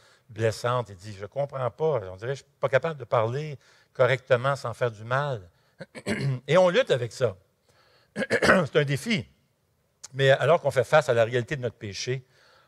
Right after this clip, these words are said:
on a besoin de se rappeler et surtout besoin de nous réjouir dans le fait que si on appartient à Jésus, Dieu va changer notre cœur. Il nous a donné son esprit qui vit en nous. Il a écrit sa vérité en nous.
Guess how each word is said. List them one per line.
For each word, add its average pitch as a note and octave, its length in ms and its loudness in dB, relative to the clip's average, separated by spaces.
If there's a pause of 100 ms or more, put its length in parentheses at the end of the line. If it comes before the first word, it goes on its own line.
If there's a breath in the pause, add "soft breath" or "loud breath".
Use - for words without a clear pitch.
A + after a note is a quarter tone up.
on C3+ 120 2
a D3 60 8
besoin D3 260 4
de - 60 -4
se - 80 2
rappeler A#2+ 460 2 (640)
et B2 120 -4
surtout E3+ 420 -10
besoin C#3 320 2
de C#3+ 100 -2
nous C3+ 160 -2
réjouir D#3+ 680 0 (760)
dans A#2 140 2
le A#2+ 100 4
fait D3+ 220 4
que A#2+ 160 -8
si - 180 -8
on B2+ 80 2
appartient B2+ 400 2
à C3+ 100 2
Jésus, F#2 480 -12 (920)
Dieu C#3 420 -6 (440)
va G2 120 -12
changer A2+ 420 -10
notre G#2 200 -14
cœur. F#2 280 -10 (640)
Il A#2 100 -10
nous A2+ 100 0
a B2+ 40 0
donné C3 160 0
son D3+ 240 -4
esprit C#3 380 -4
qui B2 160 -16
vit A2+ 160 -8
en G#2 140 -6
nous. F#2+ 180 -18 (400)
Il B2 120 4
a C3+ 60 10
écrit C3+ 200 -2
sa C#3+ 160 2
vérité C3+ 480 -4
en G2+ 160 -6
nous. F#2 160 -20